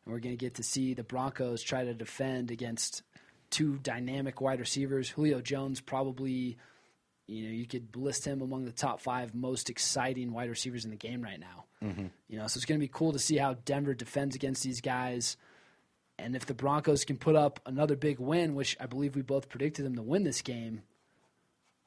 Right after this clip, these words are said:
Speaker 1: I mean, is that gonna go towards telling us who this Broncos team is?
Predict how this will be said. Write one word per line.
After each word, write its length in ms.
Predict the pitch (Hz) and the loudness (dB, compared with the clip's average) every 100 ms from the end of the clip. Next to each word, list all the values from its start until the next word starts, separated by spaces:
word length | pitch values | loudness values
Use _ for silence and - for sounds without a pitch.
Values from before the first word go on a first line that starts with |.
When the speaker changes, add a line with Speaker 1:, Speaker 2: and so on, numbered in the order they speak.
| - | -10
Speaker 1:
I 40 | |
mean, 180 | 113 117 | -6 -4
is 100 | 117 | -2
that 240 | 127 - | -2 -2
gonna 160 | 143 135 | -4 0
go 340 | 127 147 139 | 4 6 6
towards 340 | 139 156 143 - | 2 2 2 2
telling 320 | 160 147 156 | 2 2 2
us 140 | 151 | 2
who 80 | 151 | 2
this 140 | 143 135 | 2 0
Broncos 420 | 135 135 139 127 | -2 -2 0 -2
team 260 | - 139 127 | 0 0 2
is? 380 | 151 202 - | 0 0 -2